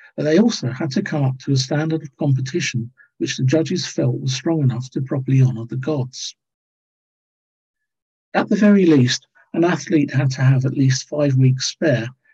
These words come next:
and be well accomplished at their sport to compete at the Olympics or in other crown games.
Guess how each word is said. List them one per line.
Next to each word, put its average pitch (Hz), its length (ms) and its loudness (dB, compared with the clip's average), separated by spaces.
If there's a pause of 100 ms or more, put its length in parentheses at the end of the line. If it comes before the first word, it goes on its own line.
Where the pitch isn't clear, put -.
and 135 80 4
be 139 140 6
well 147 220 4
accomplished 127 560 -2
at 131 180 -6
their - 140 -8
sport - 420 -2 (240)
to 135 100 -2
compete 127 420 0
at 127 100 -6
the 117 120 -4
Olympics 131 640 -4 (220)
or 117 160 -4
in 110 120 -6
other 127 140 -10
crown 104 320 -8
games. 123 440 -6